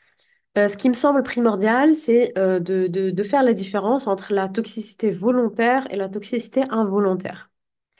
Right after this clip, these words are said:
Il y a des parents qui sont clairement toxiques avec leur enfant, leur enfant est leur proie. C'est le cas des parents maltraitants physiquement, par exemple.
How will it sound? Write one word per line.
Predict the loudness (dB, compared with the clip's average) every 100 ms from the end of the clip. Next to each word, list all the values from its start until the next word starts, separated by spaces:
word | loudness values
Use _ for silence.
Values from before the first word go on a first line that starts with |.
| -20 -20 -20 _
Il | -4 0
y | 4
a | 4 4
des | 2
parents | 0 0 0 0
qui | -2 -4
sont | -4 -4
clairement | 0 4 4 4 4 2
toxiques | 2 -4 -2 -2 -2 -4 -20 _ _ _ _ _ _ -6
avec | -2 -2
leur | 0 0
enfant, | 0 0 -2 -2 0
leur | 0 0
enfant | -2 -2 0
est |
leur | 2 0
proie. | -8 -4 -4 -4 _ -20 -20
C'est | -6 -4
le | 0
cas | 0
des | 0 2
parents | 0 2 0 -2
maltraitants | -4 0 0 -2 -4 -2
physiquement, | -2 -2 -4 0 0
par | 0
exemple. | -2 0 -2 -6